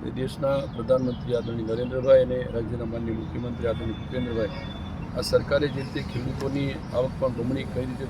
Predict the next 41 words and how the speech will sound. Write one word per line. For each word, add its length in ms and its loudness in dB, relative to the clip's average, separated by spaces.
થઈ 100 2
શકે 240 0
એ 300 -4
માટે 240 -4
સિંચાઈના 420 4
કામો 300 2
માટે 260 -2
અને 140 -2
એમાં 160 0
અત્યારે 300 0
સુજલામ 360 -2
સુફલામ, 380 -2
અ, 680 -4
જળ 80 6
અભિયાનના 440 2
કામો 280 0
ચાલી 240 2
રહ્યા 240 2
છે, 100 -4
Catch 240 0
the 120 4
Rain 180 6
ટુ 160 -6
પોઇન્ટ 220 2
ઓ 140 0
એટલે 180 -4
કે 140 -6
જ્યાં 260 2
પાણી 240 0
રિચાર્જના 460 8
કામો 280 2
ચાલી 280 0
રહ્યા 220 2
છે 120 -2
એના 140 6
માટેની 300 2
પણ 140 -4
હું 160 0
મુલાકાત 340 0
લેવાનો 260 0
છું. 160 -4